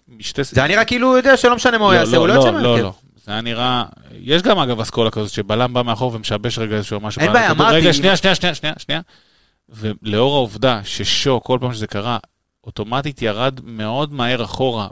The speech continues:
Speaker 1: וחיפה ונכנס לקו ארבע, זה היה נראה אולי אפילו חצי מתוכנן, אני נותן לזה קרדיט שהוא אולי לא מגיע בכלל,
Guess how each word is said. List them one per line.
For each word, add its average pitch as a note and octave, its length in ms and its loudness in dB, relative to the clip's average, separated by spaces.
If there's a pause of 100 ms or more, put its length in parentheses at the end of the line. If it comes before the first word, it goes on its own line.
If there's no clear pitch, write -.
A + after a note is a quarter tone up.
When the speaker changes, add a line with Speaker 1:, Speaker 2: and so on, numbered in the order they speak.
Speaker 1:
וחיפה A2 520 -4
ונכנס A2+ 380 -8
לקו A#2+ 160 -4
ארבע, C#3 400 0
זה A#2+ 160 -4
היה A#2 160 0
נראה D3 240 -4
אולי D#3 360 2
אפילו D3 240 -2
חצי A2+ 260 -4
מתוכנן, C3 320 -4
אני C#3+ 180 0
נותן B2+ 220 -2
לזה B2+ 200 -4
קרדיט D3+ 420 0
שהוא B2 160 -2
אולי B2+ 260 2
לא C3 100 0
מגיע B2 340 0
בכלל, D3 500 0